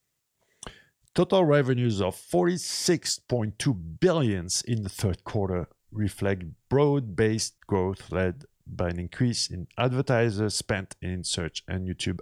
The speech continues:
as well as continued strength in Google Cloud and Play. Here you go. "We remain focused on making the right investments to support long-term sustainable value."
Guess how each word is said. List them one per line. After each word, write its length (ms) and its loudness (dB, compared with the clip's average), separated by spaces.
as 180 -2
well 300 4
as 340 0
continued 560 0
strength 560 2
in 240 -2
Google 500 0
Cloud 420 0
and 220 -6
Play. 400 0
Here 140 -2
you 80 -4
go. 180 -8
"We 100 4
remain 560 6
focused 420 4
on 120 2
making 260 0
the 120 2
right 260 4
investments 580 0
to 80 0
support 540 0
long-term 800 2
sustainable 1120 2
value." 640 -2